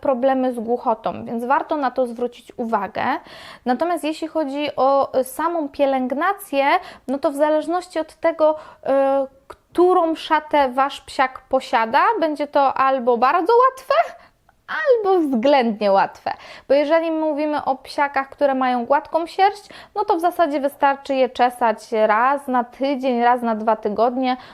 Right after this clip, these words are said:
oczywiście w okresie linienia troszeczkę częściej.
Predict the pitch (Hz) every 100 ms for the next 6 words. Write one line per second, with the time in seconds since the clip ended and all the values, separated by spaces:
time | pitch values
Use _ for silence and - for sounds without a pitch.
0 | - 226 233 240 247 - 226 220 233 240
1 | 240 220 233 240 226 226 233 226 226 220
2 | 208 214 - 294